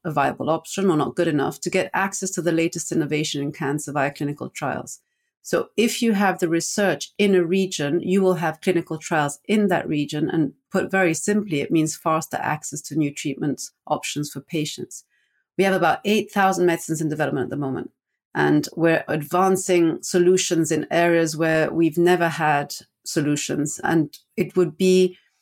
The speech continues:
uh, first of all, for me, very frustrating, but extremely unfair as well, if we were to hand our incredible research to other parts of the world who would develop clinical trials, and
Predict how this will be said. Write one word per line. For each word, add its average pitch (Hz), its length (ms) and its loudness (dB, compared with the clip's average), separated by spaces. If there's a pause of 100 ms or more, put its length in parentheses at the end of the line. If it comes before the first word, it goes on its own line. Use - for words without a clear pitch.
(220)
uh, - 120 -6
first 220 260 0
of 202 80 4
all, 175 100 4
for 175 140 0
me, 185 120 6
very 165 220 4
frustrating, 170 680 0
but 160 120 0
extremely 190 480 2
unfair 180 640 0
as 156 160 -2
well, 180 460 2
if - 360 -6 (100)
we 175 220 4
were 165 200 2
to 156 340 -2 (140)
hand 170 420 0
our 151 160 2
incredible 175 720 0
research 160 480 0
to - 160 -4
other 190 160 0
parts 190 340 -4
of - 80 -8
the 135 80 -6
world 147 440 -4 (320)
who 165 80 0
would 160 160 2
develop 170 560 2 (120)
clinical 156 380 0
trials, 160 460 2
and 139 200 -4